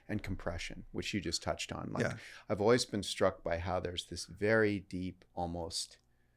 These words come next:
Speaker 1: uh, I don't know, just incredible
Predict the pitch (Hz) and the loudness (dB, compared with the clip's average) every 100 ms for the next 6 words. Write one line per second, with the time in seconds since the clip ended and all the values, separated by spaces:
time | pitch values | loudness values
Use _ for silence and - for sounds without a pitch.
0 | _ _ _ _ 92 80 69 73 76 - | _ _ _ _ -2 0 0 -2 -6 -8
1 | - 120 98 80 82 120 - 110 104 - | 0 2 2 -2 0 -2 0 -2 -2 0
2 | 107 104 101 95 82 85 | 4 6 6 4 4 0